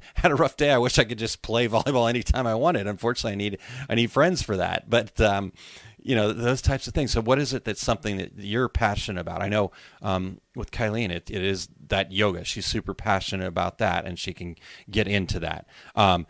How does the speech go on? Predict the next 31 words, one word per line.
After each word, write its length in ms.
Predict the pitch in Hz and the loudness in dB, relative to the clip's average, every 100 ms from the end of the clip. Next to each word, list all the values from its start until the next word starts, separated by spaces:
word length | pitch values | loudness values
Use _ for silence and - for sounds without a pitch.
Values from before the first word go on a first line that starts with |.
| - - | -14 -8
he-, 180 | 117 - | -6 -2
here 280 | 101 90 | 0 0
is, 260 | 87 90 - | 0 -2 -2
uh, 200 | 87 87 - - | -4 -4 -8 -10
the 320 | - 82 82 - _ _ - | -8 -8 -14 -20 _ _ -8
amazing, 580 | 92 90 92 92 90 92 | -4 -2 -2 -2 -4 -6
wonderful 420 | - 101 104 - 110 | -4 -2 -2 -2 0
Eric 200 | 104 95 | 2 2
Campbell 380 | - 143 139 131 | 4 6 4 4
says, 240 | 120 98 - - | 2 0 -2 0
"Funny 220 | 127 117 | 4 4
enough, 280 | 110 113 - | 4 2 0
digitizing 600 | 113 - 104 101 95 87 | -2 0 0 0 0 -2
can 160 | 92 | -4
be 80 | 85 | -2
meditative 580 | 87 101 101 104 95 92 | 0 0 0 0 0 0
once 340 | 87 92 - | -2 -2 -2
you 140 | 95 90 | 0 2
are 140 | 87 | 2
in 320 | - 196 101 - - - | 0 -2 -2 -6 -18 -6
the 100 | 95 | -4
flow 280 | - 104 98 | 2 2 4
state." 500 | - 85 76 - - - - - | 2 -2 -6 -10 -16 -16 -20 -2
Um, 440 | 98 87 80 82 - | 0 2 0 -6 -4
one 320 | 95 98 95 | 2 2 2
line 300 | 92 90 90 | 0 0 -2
follows 400 | - 87 90 - | -2 -2 -2 -4
the 60 | |
next. 260 | 110 127 - | -2 -2 -2
Exactly, 580 | 110 110 123 131 104 82 | -4 -2 -2 -2 -4 2
right? 240 | 98 117 | 2 2